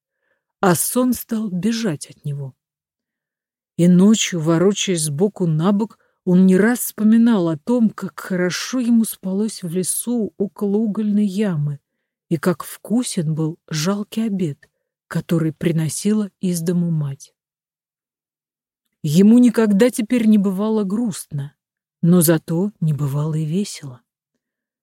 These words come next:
Если другие смеялись при нем, он только из вежливости растягивал губы. Ему даже казалось иногда, что он просто разучился смеяться,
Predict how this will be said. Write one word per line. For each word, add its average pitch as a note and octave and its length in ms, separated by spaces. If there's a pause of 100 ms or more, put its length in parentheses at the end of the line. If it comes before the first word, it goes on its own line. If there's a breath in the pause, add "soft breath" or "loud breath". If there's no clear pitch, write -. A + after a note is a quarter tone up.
(180)
Если F#3 380
другие G3 500
смеялись F#3+ 720
при E3 220
нем, D#3 300 (380)
он F#3 360
только F3 340
из D#3+ 160
вежливости F#3 580
растягивал E3 680
губы. F3 420 (960)
Ему E3+ 220
даже D#3+ 260
казалось E3+ 540
иногда, D#3 380
что - 200
он E3+ 160
просто F3 440
разучился E3+ 840
смеяться, G3 680